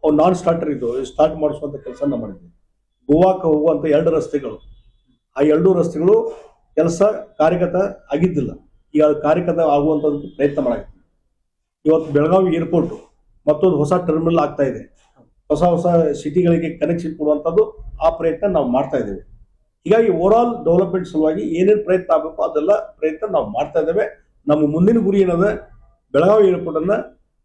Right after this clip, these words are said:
ಅಂತಾರಾಷ್ಟ್ರೀಯ ಏರ್‌ಪೋರ್ಟ್ ಮಾಡ್ಬೇಕು, ಅದಕ್ಕೆ ಏನು ಸಾಧನೆ ಮಾಡ್ಬೇಕು, ಮತ್ತು ಇಲ್ಲಿ ಕಾರ್ಗೋ ಸರ್ವಿಸ್ ದೊಡ್ಡ ಪ್ರಮಾಣದಲ್ಲಿ ಸಿಗಬೇಕು ಏ-, ಏರ್‌ಪೋರ್ಟ್ ಇಂದ. ಅದಕ್ಕೇನು ಬೇಸಿಕ್ ಏನ್ ನೀಡ್ ಇದೆ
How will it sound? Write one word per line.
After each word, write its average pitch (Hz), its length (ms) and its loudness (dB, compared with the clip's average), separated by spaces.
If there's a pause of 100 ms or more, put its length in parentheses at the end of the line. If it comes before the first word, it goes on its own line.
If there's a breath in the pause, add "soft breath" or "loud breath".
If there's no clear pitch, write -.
(120)
ಅಂತಾರಾಷ್ಟ್ರೀಯ 180 580 2
ಏರ್‌ಪೋರ್ಟ್ 170 300 -4
ಮಾಡ್ಬೇಕು, 170 500 2
ಅದಕ್ಕೆ 175 300 0
ಏನು 185 160 2
ಸಾಧನೆ 156 320 0
ಮಾಡ್ಬೇಕು, 151 640 -2 (240)
ಮತ್ತು 180 200 0
ಇಲ್ಲಿ 185 220 0
ಕಾರ್ಗೋ 185 340 2
ಸರ್ವಿಸ್ 170 440 0 (540)
ದೊಡ್ಡ 190 140 4
ಪ್ರಮಾಣದಲ್ಲಿ 190 960 -2 (200)
ಸಿಗಬೇಕು 180 720 0 (300)
ಏ-, 151 160 6
ಏರ್‌ಪೋರ್ಟ್ 147 520 2
ಇಂದ. 143 140 4 (540)
ಅದಕ್ಕೇನು 202 420 2
ಬೇಸಿಕ್ 170 440 -2
ಏನ್ 190 160 2
ನೀಡ್ 190 220 2
ಇದೆ 185 460 -2